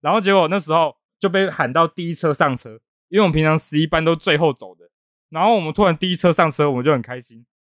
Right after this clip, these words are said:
然后在车上还跟我们这一车的人，就有我们十一班跟另外一个班，他就说：“我跟你讲，你们今天就先打，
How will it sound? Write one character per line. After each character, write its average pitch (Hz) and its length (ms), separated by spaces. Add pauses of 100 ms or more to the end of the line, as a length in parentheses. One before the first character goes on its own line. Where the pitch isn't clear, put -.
(120)
然 226 220
后 214 220 (160)
在 233 120
车 208 140
上 208 140
还 170 100
跟 175 280
我 135 120
们 123 160
这 156 80
一 151 100
车 139 200
的 131 120
人， 101 160 (360)
就 185 160
有 143 160
我 131 40
们 120 120
十 135 160
一 - 20
班 135 220
跟 139 160
另 139 100
外 131 100
一 113 40
个 107 80
班， 101 240 (340)
他 151 80
就 156 60
说 147 260 (840)
：“我 110 80
跟 147 120
你 165 60
讲， 113 160 (460)
你 123 80
们 131 120
今 180 160
天 190 140 (260)
就 196 120
先 196 240
打， 107 240